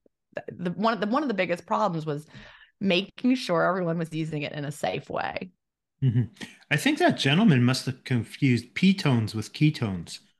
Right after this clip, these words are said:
Speaker 1: <laughs> Maybe. Something. I'm not really sure. But that's when
Speaker 2: Yeah.
Speaker 1: I realized he was probably just, I don't know, seeing what he could get people to do.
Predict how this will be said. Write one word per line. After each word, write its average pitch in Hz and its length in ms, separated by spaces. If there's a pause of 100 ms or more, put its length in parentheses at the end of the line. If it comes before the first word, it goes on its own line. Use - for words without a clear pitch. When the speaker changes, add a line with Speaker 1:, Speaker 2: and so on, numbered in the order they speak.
(140)
Speaker 1:
<laughs> - 320
Maybe. 415 440 (1400)
Something. 247 520
I'm 185 140
not 190 200
really 175 300
sure. 180 360
But 180 200 (380)
that's 254 320
when - 100
Speaker 2:
Yeah. 226 80
Speaker 1:
I - 40
realized 180 460
he 208 120
was 190 100
probably 214 560
just, 165 420 (1300)
I 180 140
don't 175 100
know, 156 100
seeing 220 240
what 190 100
he 208 80
could 160 140
get 151 120
people 139 240
to 139 100
do. 139 380